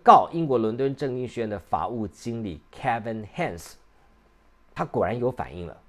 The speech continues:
啊！他本来没反应哦，我们写信给他，叫他讲实话，循循善诱，压伤的芦苇不折断，江残的灯火不熄灭，劝他说实话，你都不理我们，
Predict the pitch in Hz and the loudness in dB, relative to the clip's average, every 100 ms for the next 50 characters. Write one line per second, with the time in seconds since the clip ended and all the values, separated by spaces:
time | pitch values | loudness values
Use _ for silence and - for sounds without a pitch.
0 | _ 98 127 147 117 139 151 151 104 135 | _ -6 -2 0 0 2 2 0 -4 -4
1 | 120 117 - - - - _ _ 123 143 | -4 -6 -16 -20 -20 -20 _ _ 0 4
2 | 202 - 123 110 175 113 87 104 107 - | 4 4 0 0 -2 -2 -4 -6 -10 -12
3 | - _ _ _ _ _ _ _ - 202 | -20 _ _ _ _ _ _ _ 4 6
4 | 143 156 139 85 80 - 110 127 87 - | 6 0 -2 -4 -6 -12 -8 -8 -10 -14
5 | _ _ _ - - 143 202 214 - 147 | _ _ _ -20 -4 -2 0 -2 -2 -4
6 | 160 - 160 143 151 - - _ _ - | -4 0 0 4 2 2 -8 _ _ -20
7 | - - 151 208 196 202 208 190 151 120 | -20 -16 4 6 8 6 4 2 2 2
8 | 127 117 85 - 113 85 98 95 82 - | 0 0 -2 -4 -8 -8 -8 -10 -14 2
9 | 208 190 160 117 120 - 143 135 - 123 | 2 2 -4 -8 -6 -4 -6 -6 -8 -8
10 | 113 95 113 92 - - - 202 113 98 | -8 -10 -8 -8 -12 -14 -2 -2 -2 -4
11 | 127 123 - 147 - 98 113 87 - - | -4 -4 -2 -2 -2 -6 -6 -8 -16 -20
12 | - - 160 - - 151 170 147 147 214 | -20 -20 -20 -20 -8 2 4 4 6 6
13 | 220 165 156 123 92 | 6 4 6 4 2